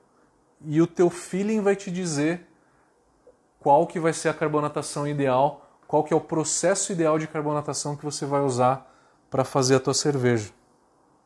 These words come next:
O Célio Hugo tá perguntando: o nitrogênio é absorvido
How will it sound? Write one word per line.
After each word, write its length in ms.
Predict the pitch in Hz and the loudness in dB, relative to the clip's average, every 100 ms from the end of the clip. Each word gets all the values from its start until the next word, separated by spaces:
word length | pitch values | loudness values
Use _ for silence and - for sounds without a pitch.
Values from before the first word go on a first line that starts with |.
| _ _ _ _ _ _ _ _ _ _ _ _ _ _ _ _ _ _ _ _ _ _ _ _ _ _ - | _ _ _ _ _ _ _ _ _ _ _ _ _ _ _ _ _ _ _ _ _ _ _ _ _ _ -8
O 400 | 135 135 135 135 | -2 2 4 2
Célio 540 | - - 170 190 196 | 2 4 4 6 4
Hugo 280 | 185 196 190 | 4 2 0
tá 120 | 190 | -2
perguntando: 600 | - 185 180 175 151 139 | -2 0 0 0 2 2
o 60 | 135 | 2
nitrogênio 880 | 147 170 175 160 135 143 202 226 233 | 2 0 2 2 2 2 2 2 -2
é 180 | 170 147 | 0 2
absorvido 1000 | 139 139 - 156 135 117 120 202 208 240 | 4 2 0 2 2 2 0 0 0 -2